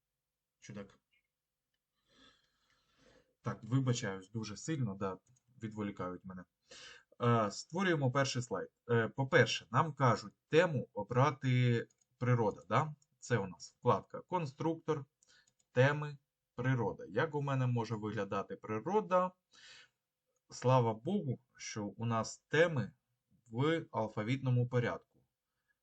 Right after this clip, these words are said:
Пересічна, мабуть, десь тут буде природа, якщо вона в мене є. Можливо, в мене її немає. Потік, прозорість, ну все, природи в мене немає.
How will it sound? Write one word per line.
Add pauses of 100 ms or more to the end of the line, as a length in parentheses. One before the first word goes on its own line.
(140)
Пересічна,
мабуть,
десь
тут
буде
природа,
якщо
вона
в
мене
є. (100)
Можливо,
в
мене
її
немає. (100)
Потік, (720)
прозорість, (140)
ну
все,
природи
в
мене
немає.